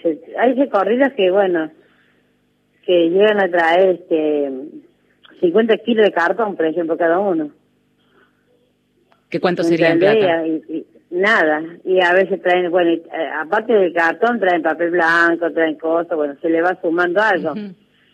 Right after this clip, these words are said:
Speaker 1: Pero tienen cuenta, tienen niños, y eso hace que, este, que los chicos, este, vos viste lo que demanda un niño, así que ya vi, hay parejitas jóvenes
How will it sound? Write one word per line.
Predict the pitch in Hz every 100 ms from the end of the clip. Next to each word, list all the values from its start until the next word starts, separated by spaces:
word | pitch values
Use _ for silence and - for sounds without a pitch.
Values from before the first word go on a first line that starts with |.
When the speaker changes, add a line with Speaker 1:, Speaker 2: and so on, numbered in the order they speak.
| _ _
Speaker 1:
Pero | 185 190
tienen | 185 226 220
cuenta, | - 294 294 202
tienen | 175 220 220 220
niños, | 240 262 214 180 170
y | 190
eso | 202 226
hace | 214 214 202
que, | 180 170 165
este, | 160 - 165 156 156 156 160 - _ _ _ _ _ _ _ _ _ _ _ _ -
que | 175
los | 165 170
chicos, | 247 240 208
este, | 180 180 165
vos | 165 196
viste | 214 208
lo | 185 160
que | 165
demanda | 165 165 196 190
un | 175
niño, | 208 226 170 156 160 160 160
así | - 160
que | 165
ya | 156 165
vi, | 180 175
hay | 170 175 170
parejitas | 175 165 165 165 226 196
jóvenes | - 311 311 202 190 180